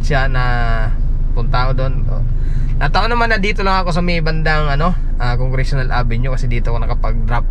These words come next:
off galing ng Makati kanina. So, punta muna tayo doon sa kanya. So, dito na tayo sa Maginhawa Street. Ayan, balik ka kanan doon, ah,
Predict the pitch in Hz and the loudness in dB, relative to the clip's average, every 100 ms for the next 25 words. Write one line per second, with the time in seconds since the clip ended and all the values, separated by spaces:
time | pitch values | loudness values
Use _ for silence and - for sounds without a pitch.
0 | - 123 123 117 107 110 107 107 107 107 | 0 0 0 0 0 0 0 0 0 0
1 | 110 107 110 107 107 107 107 104 - - | 0 0 0 0 0 0 0 0 0 0
2 | - - - - 107 104 104 104 110 104 | 0 0 -2 -2 -4 -4 -4 -4 -4 -2
3 | 107 104 120 139 113 110 113 113 135 - | -2 -2 -2 -2 -2 -4 -2 0 -2 -2
4 | - - - - - 123 113 135 135 123 | -4 -2 0 2 2 2 4 4 4 4
5 | 131 147 131 131 131 120 139 139 135 - | 4 4 2 2 2 2 2 4 2 0
6 | - 170 156 - - - - - - - | 2 2 2 2 2 2 4 4 6 6
7 | - 110 113 113 117 120 135 127 135 160 | 6 4 4 4 6 6 4 4 4 4
8 | 147 - 107 110 107 | 4 4 4 4 4